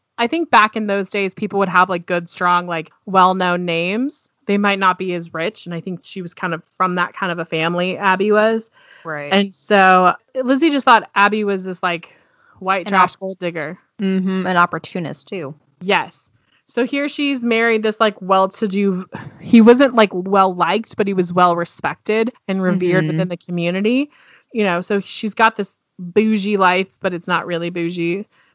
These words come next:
Speaker 1: So then Lizzie was also given, like, a small allowance, whereas Abby was given more.
Speaker 2: So she didn't like that shit either.
Speaker 1: Mm-mm. And, like, one of the things that they say was, like, a,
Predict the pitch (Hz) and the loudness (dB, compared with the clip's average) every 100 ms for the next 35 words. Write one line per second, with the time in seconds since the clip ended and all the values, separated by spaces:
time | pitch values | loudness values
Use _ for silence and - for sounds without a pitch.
0 | _ - - 247 226 202 226 247 247 247 | _ -8 2 4 4 2 0 2 4 2
1 | 262 285 254 214 220 226 208 208 196 185 | 0 -2 4 4 4 2 0 0 -2 -6
2 | 175 _ - 196 208 202 185 175 190 233 | -12 _ -2 0 2 2 2 2 2 0
3 | 247 208 196 - - 170 185 196 180 190 | -2 -2 -2 -2 0 2 2 -2 -6 -4
4 | 180 175 175 170 165 196 277 _ _ _ | -6 -4 -4 -2 0 -2 -4 _ _ _
5 | _ _ _ _ - - 220 202 - 220 | _ _ _ _ -12 2 4 4 4 4
6 | 196 190 190 190 175 156 190 349 269 - | 6 4 4 4 2 4 6 4 2 -4
7 | 175 196 233 302 180 190 320 226 - 208 | 0 0 -2 -4 -2 -2 -2 -8 -6 -4
8 | 185 180 - 226 240 240 240 269 294 277 | -4 -6 0 2 2 6 6 6 4 2
9 | 254 240 226 220 214 220 202 202 196 170 | 0 0 -2 -4 0 0 0 -2 -2 -4